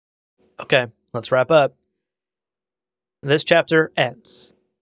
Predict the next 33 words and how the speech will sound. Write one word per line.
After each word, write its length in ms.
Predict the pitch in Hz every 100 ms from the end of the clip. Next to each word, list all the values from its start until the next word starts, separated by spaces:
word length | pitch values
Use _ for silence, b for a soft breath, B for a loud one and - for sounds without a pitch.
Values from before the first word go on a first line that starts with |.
| -
as 240 | 139 117
Leto 280 | 127 131 123
stands 380 | - 147 147 147
up 200 | 143 - _ _ _ -
and 120 | 131
heads 240 | 120 127 131
out 160 | 135
to 100 | -
leave. 420 | 139 123 110 127 _ _ _
But 180 | 135 -
before 260 | 135 208
he 120 | 190 226
does, 500 | 254 190 - - - _ _ _ _
he 380 | - - 143 147
<laughs> 60 | -
walks 500 | 143 156 208 214 -
over 280 | 233 180 285
to 180 | - 220
Ghanima 640 | 180 160 165 139 127 135 _
and 140 | 151 131
stands 420 | - 147 139 -
back 280 | - 165 -
to 100 | 226
back 320 | 160 143 156
with 160 | 135 123
her 280 | - - - _ _ _ _ -
and 140 | 139
turns 260 | 135 151 147
to 80 | 165
Farad'n 520 | 143 135 127 120 117 113
and 120 | 127
says, 300 | - 123 113
quote, 560 | - - 139 135 -